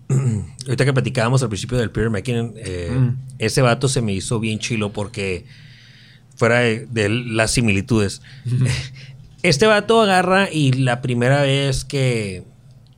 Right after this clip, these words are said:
Speaker 1: que tocas de, de tener, eh, tu monetiz-, tu monetización
Speaker 2: Ah, eso es
Speaker 1: ahorita,
Speaker 2: lo que
Speaker 1: ¿no?
Speaker 2: iba también, güey.
Speaker 1: Este vato, la primera vez que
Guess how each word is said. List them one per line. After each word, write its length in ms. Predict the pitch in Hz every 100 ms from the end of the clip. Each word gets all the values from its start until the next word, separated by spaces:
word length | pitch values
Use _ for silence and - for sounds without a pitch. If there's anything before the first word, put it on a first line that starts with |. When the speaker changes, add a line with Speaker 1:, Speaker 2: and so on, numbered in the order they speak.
| -
Speaker 1:
que 140 | 110
tocas 480 | - 107 123 120 117
de, 100 | 117
de 220 | 117 107
tener, 360 | 104 95 95 104 113
eh, 540 | 117 104 95 90 85 87 -
tu 80 |
monetiz-, 480 | 101 95 90 - - - -
tu 120 | 107
monetización 920 | 104 104 98 - 101 95 98 - 113
Speaker 2:
Ah, 200 | 107 156
eso 120 | 139 147
es 40 |
Speaker 1:
ahorita, 80 | 147
Speaker 2:
lo 60 | -
que 80 |
Speaker 1:
¿no? 60 | 123
Speaker 2:
iba 120 | 135
también, 540 | 143 113 113 135 170 170
güey. 300 | 160 - -
Speaker 1:
Este 240 | 120 -
vato, 560 | 131 123 131 135 131 131 - -
la 260 | 117 110 104
primera 480 | 110 104 104 107 110
vez 320 | 110 110 -
que 680 | - 110 110 107 95 87